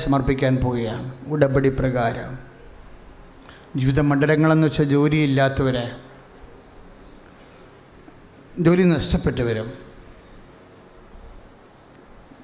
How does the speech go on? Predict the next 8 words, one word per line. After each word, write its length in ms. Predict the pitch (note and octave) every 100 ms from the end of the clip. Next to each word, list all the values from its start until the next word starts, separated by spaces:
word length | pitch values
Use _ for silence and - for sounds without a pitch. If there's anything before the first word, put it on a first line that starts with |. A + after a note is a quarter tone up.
| -
ചെയ്തുകൊണ്ടിരിക്കുന്ന 520 | D#3+ D#3+ F3 E3+ E3 D#3 D3
ജോലിക്ക് 300 | D#3 D#3 D#3+
വേണ്ടത്ര 300 | C#3 C#3+ D3 C#3
ശമ്പളം 340 | C#3 C3+ C#3+ D3
കിട്ടാത്തവർ, 480 | C#3 C3+ C3 C#3 C#3 D#3 D#3+ - - - - - - - - - - -
ശമ്പളം 380 | D3 C#3+ D#3+ E3+ C#3+ -
കിട്ടിയിട്ട് 340 | C3+ E3 E3 D3
മാസങ്ങളായവർ, 840 | C#3+ - F3 E3 C#3+ C3+ C3 B2+